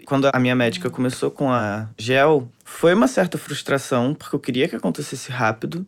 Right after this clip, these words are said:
Speaker 1: mas eu segurei a onda porque ela falou que era importante no sentido psicológico da coisa.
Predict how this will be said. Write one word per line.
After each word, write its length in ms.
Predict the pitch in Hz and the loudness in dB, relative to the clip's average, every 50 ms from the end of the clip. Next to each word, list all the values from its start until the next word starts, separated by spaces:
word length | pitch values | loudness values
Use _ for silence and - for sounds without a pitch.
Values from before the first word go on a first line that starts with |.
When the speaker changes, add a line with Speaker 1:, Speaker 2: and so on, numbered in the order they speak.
| _ | _
Speaker 1:
mas 520 | - 143 151 151 147 156 165 165 160 151 160 | -2 2 4 4 4 6 4 4 2 2 2
eu 240 | 175 170 170 170 | 2 2 2 2
segurei 400 | 175 175 - 185 175 180 175 175 | 0 -2 -2 0 2 2 4 6
a 80 | 175 170 | 6 6
onda 240 | 165 160 165 165 165 | 6 4 4 2 0
porque 240 | 165 - 160 - 170 | -2 -4 -4 0 2
ela 140 | 160 165 | 2 2
falou 240 | 165 - 156 151 160 | 2 2 0 0 0
que 100 | 165 - | 2 2
era 120 | 160 156 160 | 2 2 2
importante 920 | 160 160 - 160 151 - - - 151 147 147 156 160 - - - - 160 | 2 0 -2 -4 -4 -4 -2 0 2 2 4 2 0 0 -2 -4 -2 0
no 100 | 156 156 | 0 -2
sentido 360 | 156 - 156 147 - 151 151 | -2 -2 -4 -4 -4 -4 -8
psicológico 580 | - - - - 156 151 143 139 139 - - | -8 -8 -4 2 4 4 4 4 2 0 -2
da 80 | 123 156 | -4 -4
coisa. 420 | 156 - 139 120 110 107 107 110 | -2 0 0 0 0 0 -4 -8